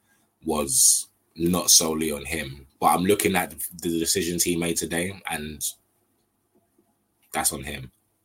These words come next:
There's only, he can only blame himself. So, yeah, that's Man United chat done. I don't wanna do it anymore.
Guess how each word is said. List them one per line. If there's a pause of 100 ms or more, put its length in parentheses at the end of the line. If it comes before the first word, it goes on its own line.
(300)
There's
only, (380)
he
can
only
blame (240)
himself. (1040)
So, (160)
yeah, (460)
that's
Man
United
chat
done. (100)
I
don't
wanna
do
it
anymore.